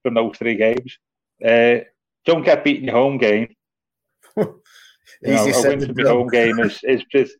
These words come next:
Speaker 1: yeah, a win from your home game is pretty much essential, and, and don't get beaten all three would be a, a decent, uh, decent return. Uh, I, I'm just wondering whether, so a week,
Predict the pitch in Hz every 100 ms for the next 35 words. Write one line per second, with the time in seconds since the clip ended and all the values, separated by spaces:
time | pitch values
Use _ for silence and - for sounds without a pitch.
0 | - 120 117 113 - _ _ _ _ -
1 | 131 151 156 160 143 117 131 135 127 117
2 | - 123 - 123 - 117 - 127 123 117
3 | 113 117 120 120 120 127 131 117 135 131
4 | 135 123 - 135 139 143 139 131 131 123
5 | 135 123 - 131 - 127 123 123 120 -
6 | _ _ _ _ - 123 - 123 110 -
7 | 120 120 117 - _ _ _ _ _ _
8 | - 113 117 120 117 - - 143 180 175
9 | 175 170 165 147 156 143 139 139 123 -
10 | _ _ _ _ _ _ _ _ - -
11 | 143 139 139 143 -